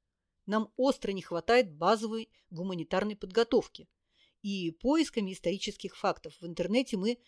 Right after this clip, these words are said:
не перебьёмся». «А если она на нас власти наведёт?» вспомнил про безопасность Гарик. «Линять придётся в аварийном порядке, а у нас ничего не готово. А ведь линять придётся в другое время.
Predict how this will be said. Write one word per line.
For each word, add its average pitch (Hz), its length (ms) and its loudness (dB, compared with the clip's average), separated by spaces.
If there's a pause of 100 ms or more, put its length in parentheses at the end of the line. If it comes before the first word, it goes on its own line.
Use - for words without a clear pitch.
(160)
не 214 200 2
перебьёмся». 165 800 -4 (960)
«А 175 420 0
если 214 460 -4
она 196 300 -2
на 190 120 -8
нас 180 280 -8
власти 190 420 -6
наведёт?» 202 580 -6 (440)
вспомнил 196 560 -4
про 180 140 -6
безопасность 180 680 -4
Гарик. 170 420 -6 (880)
«Линять 214 420 2
придётся 208 480 -2
в 208 40 -4
аварийном 208 420 0
порядке, 185 640 2 (560)
а 180 80 2
у 190 40 6
нас 214 220 4
ничего 214 260 0
не 220 100 0
готово. 170 520 0 (800)
А 160 80 -6
ведь 175 200 -4
линять 247 340 4
придётся 214 400 -2
в 202 60 -4
другое 226 300 2
время. 220 420 0